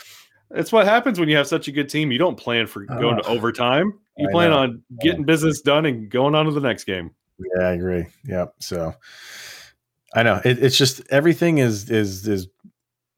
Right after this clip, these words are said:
Speaker 2: great in Colorado Avalanche world right now, um, with the exception of this covid. So let's get
Speaker 1: Yep.
Speaker 2: that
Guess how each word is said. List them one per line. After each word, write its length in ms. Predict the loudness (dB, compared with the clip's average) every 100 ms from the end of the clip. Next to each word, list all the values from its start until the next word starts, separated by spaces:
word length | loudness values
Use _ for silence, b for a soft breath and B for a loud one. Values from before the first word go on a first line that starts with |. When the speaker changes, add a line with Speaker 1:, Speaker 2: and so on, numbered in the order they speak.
| -10
Speaker 2:
great 560 | -4 0 2 0 -6
in 460 | -4 0 0 0 -4
Colorado 440 | -2 2 2 2
Avalanche 480 | 2 0 0 -2 -4
world 220 | -4 -2 -2
right 180 | -4 -4
now, 400 | -4 -4 -6 -10 -10
um, 560 | -6 -4 -4 -6 -8 -16 _ _ _ -6
with 320 | 2 4 4
the 140 | 4 4
exception 540 | 4 0 0 0 2
of 160 | 2 0
this 220 | -2 -2
covid. 420 | -2 -2 -4 -12 -16
So 380 | -6 -2 -2 -2
let's 180 | -2 -2
get 200 | -2 -2
Speaker 1:
Yep. 80 | -2
Speaker 2:
that 280 | 0 2 2